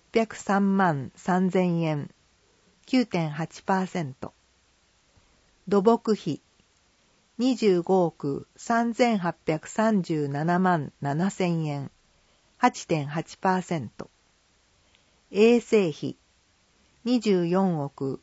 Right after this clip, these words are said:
九千二百十五万九千円。八点六パーセント。消防費、十三億七千四十万三千円。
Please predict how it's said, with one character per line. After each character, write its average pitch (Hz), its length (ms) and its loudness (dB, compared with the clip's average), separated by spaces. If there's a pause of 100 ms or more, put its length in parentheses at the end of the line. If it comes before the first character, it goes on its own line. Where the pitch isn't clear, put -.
(100)
九 233 240 -2
千 214 320 0
二 160 120 -4
百 165 300 -4
十 202 280 2
五 147 180 -4
万 156 440 -2
九 202 280 0
千 185 340 -2
円。 160 320 -4 (560)
八 - 320 -4
点 156 220 -4
六 139 240 -8
パ 180 220 0
ー 175 40 -6
セ 165 160 -8
ン 127 200 -12
ト。 - 180 -12 (1600)
消 240 380 4
防 202 220 4
費、 - 280 -12 (800)
十 226 280 2
三 196 360 0
億 - 480 -6
七 214 360 2
千 180 400 -2
四 196 320 0
十 190 280 0
万 180 380 -4
三 175 340 -2
千 170 320 -2
円。 147 280 -6